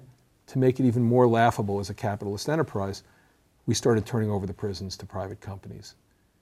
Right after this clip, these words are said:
And so they can, um, they can find, certain people with the contracts can find,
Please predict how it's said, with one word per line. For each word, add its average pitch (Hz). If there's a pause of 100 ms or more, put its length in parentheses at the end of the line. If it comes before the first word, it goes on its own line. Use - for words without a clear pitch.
(400)
And 104
so 113
they 98
can, 98
um, 104 (440)
they 113
can 110
find, 101
certain 117
people 104 (440)
with 107
the 110
contracts 95
can 107
find, 101